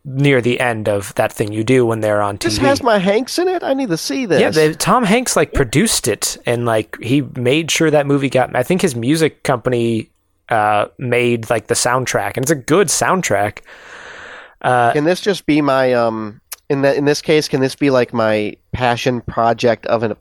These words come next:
Speaker 2: of an actor replacement for Beyond the Sea? Because I can't ever watch that again, apparently.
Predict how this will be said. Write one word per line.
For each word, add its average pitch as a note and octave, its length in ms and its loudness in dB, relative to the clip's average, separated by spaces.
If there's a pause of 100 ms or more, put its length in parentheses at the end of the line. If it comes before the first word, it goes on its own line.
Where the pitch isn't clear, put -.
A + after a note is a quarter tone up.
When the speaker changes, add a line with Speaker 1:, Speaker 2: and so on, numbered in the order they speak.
Speaker 2:
of A#2 100 0
an G#2+ 100 0
actor A2+ 440 2
replacement A2+ 720 -2
for A2 240 -2
Beyond G#2+ 340 -2
the G#2 60 -2
Sea? A#2 260 0
Because A2+ 220 -4
I G#2 80 -2
can't - 360 -2
ever G#2+ 160 0
watch G#2+ 300 -2
that A#2 160 0
again, B2 160 2
apparently. B2+ 540 0